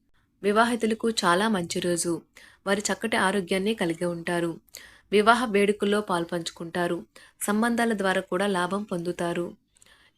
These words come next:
ఈ రోజు ఒంటరి వారు చాలా సంతోషంగా ఉండాలి, ఎందుకంటే వారి ప్రేమ సంకేతాలు ప్రకాశవంతంగా ఉంటాయి. తమ ఆత్మ సహచరుణ్ణి కలుసుకోవచ్చు. చిన్నపాటి అనారోగ్యంతో బాధపడుతున్న పిల్లలు పడుకోవలసి ఉంటుంది. వారు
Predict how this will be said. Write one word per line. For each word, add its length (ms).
ఈ 120
రోజు 280
ఒంటరి 340
వారు 200
చాలా 240
సంతోషంగా 600
ఉండాలి, 400
ఎందుకంటే 460
వారి 220
ప్రేమ 260
సంకేతాలు 640
ప్రకాశవంతంగా 960
ఉంటాయి. 480
తమ 140
ఆత్మ 380
సహచరుణ్ణి 640
కలుసుకోవచ్చు. 760
చిన్నపాటి 560
అనారోగ్యంతో 640
బాధపడుతున్న 680
పిల్లలు 400
పడుకోవలసి 680
ఉంటుంది. 460
వారు 180